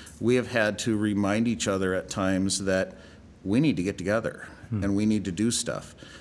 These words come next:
Speaker 1: And it doesn't mean also that that's only the people we ever interact with. But there are certain people I know that crises come out of nowhere, and children may go wayward.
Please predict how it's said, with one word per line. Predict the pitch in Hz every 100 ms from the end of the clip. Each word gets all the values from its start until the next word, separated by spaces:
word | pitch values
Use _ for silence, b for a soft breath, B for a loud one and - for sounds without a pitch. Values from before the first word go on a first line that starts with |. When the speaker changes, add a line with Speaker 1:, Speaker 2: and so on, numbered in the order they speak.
| - 127
Speaker 1:
And | 120
it | 113
doesn't | 131 175 -
mean | 117 110 -
also | 127 165 - 98 95
that | 98 98 101 - - 90
that's | 117 110 - -
only | 120 135 120
the | 104
people | - 110 104
we | 104 104
ever | 101 95
interact | 95 90 135 147 71
with. | 50 - - B B B -
But | - 113 104 101
there | 120 117 110
are |
certain | 107 131 123 101
people | - 156 151 110
I | 98
know | 95 98 98
that | 95 90 92
crises | 110 120 - 110 110 98
come | - 107
out | 101 101
of | 98 92 92 -
nowhere, | 92 101 113 87 73 76 - -
and | 95 95 92 90 85 B
children | - 113 107 107 95 92 90 B B B B B
may | 92 101
go | 95 95
wayward. | 95 101 92 85 80 73